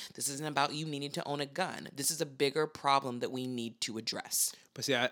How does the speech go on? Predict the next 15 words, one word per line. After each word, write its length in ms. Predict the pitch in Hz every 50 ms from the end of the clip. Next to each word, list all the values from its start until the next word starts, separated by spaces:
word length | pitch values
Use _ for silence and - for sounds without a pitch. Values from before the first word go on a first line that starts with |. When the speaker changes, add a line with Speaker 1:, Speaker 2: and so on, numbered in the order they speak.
| -
Speaker 2:
also 320 | - 127 143 139 - 143 127
don't 320 | 120 117 117 110 90 - -
think 360 | 117 110 107 101 - - - _ _ _ _ _ _ _ _ _ _ _ _ _ _ _ _ _ -
they 180 | 107 117 117
care 320 | - - - - 127 120 101
enough. 680 | 98 101 104 107 113 117 98 - - - - - - - _ _ -
Like, 220 | 117 113 117 117 -
I 60 | 120
think 440 | 117 - - 143 139 135 127 - - _ _ _ _ _ _ _ _ _ _ _ _ _ _ _ _ _ - 110 104 -
talking 420 | - - 117 127 - - 131 127
about 300 | 120 117 113 110 113 113
it 160 | 113 110 - -
and 140 | 120 120 120
almost 360 | 117 120 127 127 120 - -
like, 260 | 117 110 104 104 -